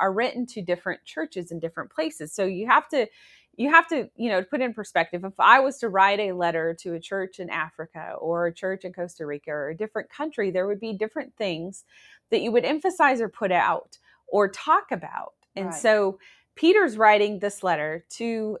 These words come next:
Speaker 1: a church, a group, you know, and, and he's letting them know about, like, the change, the things that have happened, the,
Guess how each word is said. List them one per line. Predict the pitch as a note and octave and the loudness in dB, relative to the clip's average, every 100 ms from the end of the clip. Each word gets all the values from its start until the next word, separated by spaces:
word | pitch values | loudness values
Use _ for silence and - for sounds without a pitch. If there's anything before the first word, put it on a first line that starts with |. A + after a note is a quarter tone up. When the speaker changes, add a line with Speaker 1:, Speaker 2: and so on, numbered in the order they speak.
| - | -6
Speaker 1:
a | G3 | -6
church, | - F3+ F3 - | -4 -4 -4 -6
a | F3+ | -8
group, | F3+ G#3 A#3 G#3 C3 - _ _ | -6 -4 0 0 -2 -10 _ _
you | G3 | -8
know, | E3+ E3+ - | -4 -4 -4
and, | - G3 F#3 - _ _ _ | -6 -6 -8 -14 _ _ _
and | A3 G#3+ | -2 -2
he's | G3+ A#3+ A3+ G3 - _ _ _ _ _ _ | -4 -4 -4 -6 -12 _ _ _ _ _ _
letting | G3+ A3+ C#4+ G#4+ E4 | -4 6 6 6 0
them | G3+ F3+ F#3 | 0 -4 0
know | G#3 F3+ - - - - | 0 0 -2 -10 -6 -4
about, | F3 G3 F#3+ F#3+ - | -2 2 2 2 -4
like, | G3+ F#3+ F3 F3 | -2 0 -2 -6
the | G3 | -8
change, | G3 C4 A3 F3+ F#3 | -6 -6 -4 -6 -10
the | |
things | F#3 A#3 A#3+ B3+ | -6 -4 -4 -4
that | C4 | -4
have | A3 - | -6 -8
happened, | - A3+ - B2+ F2+ F3 E3+ | -2 -2 0 -8 -8 -16 -2
the, | F#3 D#3+ | 0 0